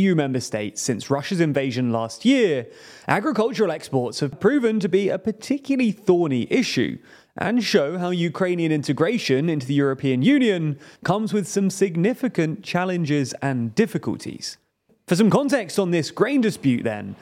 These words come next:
back in June twenty twenty-two, the European Union lifted tariffs and other restrictions on imports from Ukraine in response to the war, meaning that it was cheaper and easier for Ukraine to export goods to the European Union.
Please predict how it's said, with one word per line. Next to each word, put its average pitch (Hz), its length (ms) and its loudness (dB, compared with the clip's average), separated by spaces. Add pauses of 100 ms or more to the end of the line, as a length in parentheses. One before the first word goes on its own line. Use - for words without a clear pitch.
(200)
back 226 300 -2
in 202 140 2
June 208 260 2
twenty 233 280 0
twenty-two, 143 680 0
the 117 100 0
European 214 480 2
Union 127 420 2
lifted 165 440 -2
tariffs 139 500 -6
and 139 160 -2
other 185 240 -4
restrictions 123 800 -2 (240)
on 175 160 0
imports 175 580 0
from 135 300 -2
Ukraine 160 720 0 (220)
in 160 200 0
response 127 520 -4
to 123 40 -2
the 117 120 0
war, 156 480 0 (440)
meaning 190 360 4
that 185 100 2
it 165 40 -2
was 160 140 -2
cheaper 156 640 0
and 139 280 -2
easier 196 640 2 (200)
for 143 100 -2
Ukraine 180 420 0
to 196 260 -2
export - 540 -4
goods 123 260 -2
to - 100 -4
the 147 80 2
European 120 640 -2
Union. 180 460 0